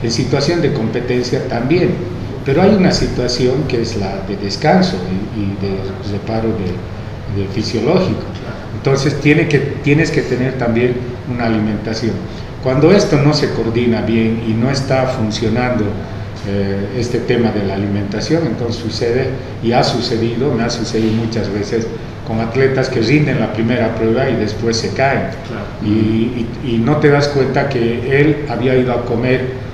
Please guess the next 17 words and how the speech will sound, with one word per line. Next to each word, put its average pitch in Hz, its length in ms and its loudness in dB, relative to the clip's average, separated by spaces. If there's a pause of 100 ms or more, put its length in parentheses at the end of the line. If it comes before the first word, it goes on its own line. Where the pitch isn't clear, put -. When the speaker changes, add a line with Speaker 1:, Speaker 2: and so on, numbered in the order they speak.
(140)
Speaker 1:
algo 131 640 2
o 131 120 2
no 143 160 6
había 147 320 6
comido 143 600 2
antes 120 480 -2
bien, 127 520 6 (200)
mejor 110 240 0
dicho, 113 320 0
no 131 60 0
había 123 220 0
comido 117 240 -2
bien 131 220 2 (340)
antes 113 340 0
de 101 100 2
la 98 120 0
competencia, 98 680 -4